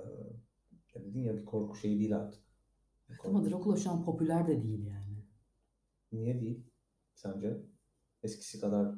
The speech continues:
Speaker 1: cezbetmiyor mu Dracula'nın özellikleri?
Speaker 2: Cezbetmiyor. Çok, yani canavar filmleri çok şey değil. Sci-fi şu an biraz daha korkudan daha belki şey. Bir de işte böyle vahşi şeyler falan.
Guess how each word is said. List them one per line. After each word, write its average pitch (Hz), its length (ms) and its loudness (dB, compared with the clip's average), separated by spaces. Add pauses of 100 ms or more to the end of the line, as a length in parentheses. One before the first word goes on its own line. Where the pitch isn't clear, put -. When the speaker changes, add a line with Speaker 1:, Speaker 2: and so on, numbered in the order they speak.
Speaker 1:
cezbetmiyor 104 600 0
mu - 100 -10
Dracula'nın 101 400 -2
özellikleri? - 640 -8 (720)
Speaker 2:
Cezbetmiyor. 190 640 0
Çok, 190 220 -2
yani 180 200 2
canavar 185 460 6
filmleri 190 500 4
çok - 240 -6
şey 185 240 -2
değil. 190 120 2
Sci-fi 175 540 2
şu 147 160 -4
an 139 140 -4
biraz 135 260 -4
daha 135 180 -4
korkudan 131 480 -8
daha 131 240 -8
belki 127 260 -8
şey. 196 220 2
Bir 156 100 0
de 160 180 2
işte 135 260 -6
böyle 135 280 0
vahşi 135 400 -4
şeyler 120 440 -2
falan. 131 320 -6